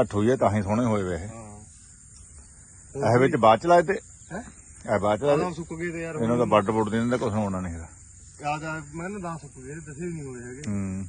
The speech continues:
Speaker 2: ਆਹ ਦੇਖ ਲਾ, ਉਹ ਦੇਖ ਲਾ, ਆਹ ਦੋ ਦੇਖ ਲਾ।
Speaker 1: ਫੇਰ ਨਹੀਂ ਬਾਈ ਕਾਮਯਾਬ ਹੁੰਦਾ ਹੈਗਾ ਬੂਟਾ ਦੁਬਾਰਾ ਲਾਇਆ ਵਿੱਚ।
Speaker 2: ਇੱਕ ਵਾਰੇ ਰੱਖੇਗਾ।
Speaker 1: ਇੱਕ ਵਾਰੇ।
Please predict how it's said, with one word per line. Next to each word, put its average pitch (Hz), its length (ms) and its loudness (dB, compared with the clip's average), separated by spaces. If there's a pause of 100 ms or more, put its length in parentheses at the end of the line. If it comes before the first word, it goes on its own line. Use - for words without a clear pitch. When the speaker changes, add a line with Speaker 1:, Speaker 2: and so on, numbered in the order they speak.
(160)
Speaker 2:
ਆਹ 160 240 -12
ਦੇਖ 156 100 -12
ਲਾ, 156 180 -14
ਉਹ 160 200 -12
ਦੇਖ 165 160 -10
ਲਾ, 147 120 -14
ਆਹ 151 160 -10
ਦੋ 147 200 -12
ਦੇਖ 139 180 -12
ਲਾ। - 100 -12
Speaker 1:
ਫੇਰ 120 240 6
ਨਹੀਂ 131 120 6
ਬਾਈ 127 160 8
ਕਾਮਯਾਬ 110 440 8
ਹੁੰਦਾ 101 180 4
ਹੈਗਾ 98 140 4
ਬੂਟਾ 104 260 2
ਦੁਬਾਰਾ 107 260 6
ਲਾਇਆ 92 220 2
ਵਿੱਚ। 87 160 -4 (720)
Speaker 2:
ਇੱਕ 202 200 -14
ਵਾਰੇ 175 200 -10
ਰੱਖੇਗਾ। 131 460 -8
Speaker 1:
ਇੱਕ - 180 -6
ਵਾਰੇ। 95 180 0